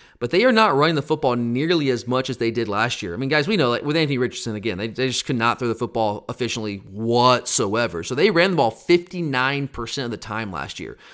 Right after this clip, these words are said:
This year, no, man, they've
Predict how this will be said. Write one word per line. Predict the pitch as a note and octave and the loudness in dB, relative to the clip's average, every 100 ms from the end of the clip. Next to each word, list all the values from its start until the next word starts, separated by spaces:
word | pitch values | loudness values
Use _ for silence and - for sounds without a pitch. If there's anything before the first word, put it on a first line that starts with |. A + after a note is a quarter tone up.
| - - | -20 -16
This | - D#3+ A3 C#4 | 2 4 4 4
year, | D4+ D#4+ - _ _ _ | 2 0 -4 _ _ _
no, | - A2+ F#3+ A#2 | -4 2 2 2
man, | A2+ A2+ A#2+ | -2 -4 -2
they've | C3 D3+ - | -2 -2 -6